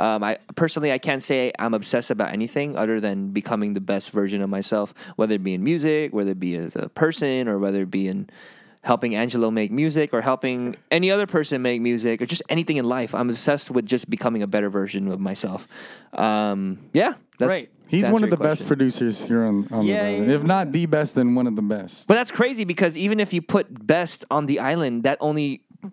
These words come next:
Speaker 1: that only compares me to hundred seventy thousand people. How about the rest of the world? You know what I'm saying? How do I stand?
Speaker 3: Those who are actually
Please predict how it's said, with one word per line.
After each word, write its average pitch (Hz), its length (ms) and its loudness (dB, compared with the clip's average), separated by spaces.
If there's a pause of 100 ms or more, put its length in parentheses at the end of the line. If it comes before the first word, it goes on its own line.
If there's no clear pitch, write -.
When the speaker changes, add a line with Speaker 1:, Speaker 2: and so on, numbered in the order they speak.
(180)
Speaker 1:
that 143 120 2
only 160 220 -2
compares 143 840 -2
me 147 340 2 (120)
to 135 180 2
hundred 143 320 0
seventy 131 360 -2
thousand 117 360 -2
people. 127 260 -2
How 123 100 2
about 127 120 -4
the 110 100 0
rest 113 260 0
of 104 100 0
the 101 80 0
world? 104 380 2
You - 60 0
know 113 80 0
what 107 40 0
I'm 104 60 -2
saying? - 220 0
How 147 100 2
do 160 100 2
I 135 80 0
stand? 123 440 -2
Speaker 3:
Those 202 440 2
who 180 140 4
are 151 100 0
actually 110 800 -2